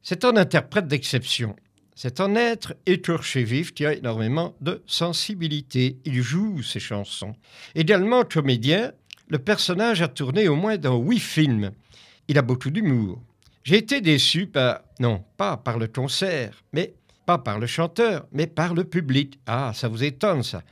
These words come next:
Eh bien, les admirateurs initiés étaient présents devant le podium. Et le reste du public était froid, comme un Mio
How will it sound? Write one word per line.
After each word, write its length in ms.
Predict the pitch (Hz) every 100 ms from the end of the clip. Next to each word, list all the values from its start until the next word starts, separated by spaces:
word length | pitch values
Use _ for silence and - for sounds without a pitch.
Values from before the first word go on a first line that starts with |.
| -
Eh 80 | 151
bien, 160 | 262
les 180 | 233 175
admirateurs 680 | 220 185 170 131 - 202 190
initiés 680 | 165 131 110 - 123 156 - -
étaient 240 | 120 185
présents 460 | 185 123 101 151 165
devant 220 | 113 170
le 80 | 180
podium. 560 | 170 185 123 131 156 - _ - - -
Et 80 | 240
le 100 | 190
reste 240 | 151 123
du 100 | 127
public 540 | 131 104 135 180 - _ -
était 260 | 127 123
froid, 540 | 110 - 117 131 131 _ _ _ -
comme 160 | 131
un 140 | 190 208
Mio 480 | 185 220 143 92